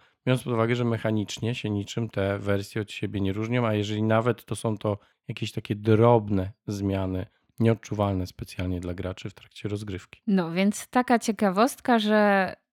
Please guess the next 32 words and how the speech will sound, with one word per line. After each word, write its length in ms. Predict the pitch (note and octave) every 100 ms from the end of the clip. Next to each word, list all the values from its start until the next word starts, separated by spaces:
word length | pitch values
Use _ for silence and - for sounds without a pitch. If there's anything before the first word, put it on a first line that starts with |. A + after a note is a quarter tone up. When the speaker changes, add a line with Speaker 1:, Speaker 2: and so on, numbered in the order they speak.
| _ _
Speaker 2:
to 120 | -
jest 160 | G#3 -
ten 140 | G#3+ -
element, 600 | G3+ A3 A#3 A3+ A3 G#3+
e, 160 | F#3
zaskoczenia 600 | F#3 G#3 - G3+ G#3+ G#3 G3
nawet 300 | F#3+ F#3 E3+
dla 280 | F#3+ G3+
nas, 220 | A#3+ A#3+ G#3+
gdzie 580 | G#3 G3+ G3+ G3 G3 -
ograliśmy 680 | G3 G3+ G3+ G#3 - F3+ E3+
grę 260 | F3+ F3
do 120 | E3
tego 280 | E3+ F3+ F3
cyklu 360 | - F#3 - E3+
tak 240 | F#3+ E3+
dawno, 480 | E3 F3 F3+ A3 B3+
że 120 | A#3
już 200 | G#3+ -
o 40 | G3
tym 260 | F#3+ F#3
zapomnieliśmy 1400 | E3+ G3 - F#3+ F#3 F3+ F3 E3+ E3 - - E3+ F#3 C4+ F#4+ _ _ -
i 120 | G3+
teraz 360 | - A#3+ B3+ B3
przypadkiem 840 | - A3+ - A3 - A#3+ G#3+ G#3+
sobie 320 | G#3+ G#3 F#3+ F#3+
o 60 |
tym 180 | F#3+ F#3+
przypomnieliśmy 1040 | - F#3+ - F3 F3 E3 F3+ B3+ - A#3+
przed 240 | A3 G#3 F#3
samym 400 | - F#3+ F3+ F3+
nagraniem. 720 | F3 D#3+ D3+ C3+ C#3+ D#3